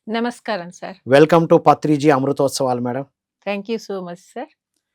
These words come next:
Speaker 1: ఇక మన గురువు గారైనటువంటి బ్రహ్మర్షి పితామహ పత్రిజీకి హృదయపూర్వక ఆత్మ నమస్కారాలు. మరియు ఆయన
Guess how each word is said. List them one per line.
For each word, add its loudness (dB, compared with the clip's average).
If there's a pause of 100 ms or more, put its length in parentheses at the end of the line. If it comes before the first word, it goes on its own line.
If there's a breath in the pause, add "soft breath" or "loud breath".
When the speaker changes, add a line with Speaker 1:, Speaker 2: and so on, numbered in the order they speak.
(100)
Speaker 1:
ఇక -10
మన -6
గురువు 0
గారైనటువంటి -4
బ్రహ్మర్షి -10
పితామహ -12
పత్రిజీకి -14
హృదయపూర్వక -10
ఆత్మ -12
నమస్కారాలు. -14 (520)
మరియు -8 (240)
ఆయన -10